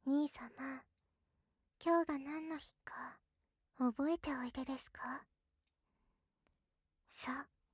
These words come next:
今日は私と兄様が付き合い始めてちょうど一年目の記念日でございます。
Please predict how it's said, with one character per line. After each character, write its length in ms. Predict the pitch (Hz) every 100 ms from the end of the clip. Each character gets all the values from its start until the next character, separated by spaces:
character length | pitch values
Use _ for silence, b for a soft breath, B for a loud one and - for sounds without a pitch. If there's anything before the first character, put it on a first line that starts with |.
| _ _ _ _ _ -
今 240 | 311 302
日 40 | 277
は 100 | 220
私 440 | 220 285 - 320 -
と 120 | 330
兄 260 | 320 330
様 260 | 359 349 285
が 160 | - 247
付 260 | - - 320
き 60 |
合 60 | 330
い 60 | 339
始 260 | 339 339 359
め 160 | 349
て 260 | - 285 294 b b b b b -
ち 140 | -
ょ 60 | 226
う 60 | 262
ど 120 | 302
一 260 | 320 -
年 220 | 330 339 339
目 100 | 359
の 140 | 339
記 200 | - -
念 280 | 247 285 381
日 100 | 381
で 100 | 349
ご 140 | -
ざ 160 | 247 262
い 100 | 262
ま 140 | 269
す。 100 | -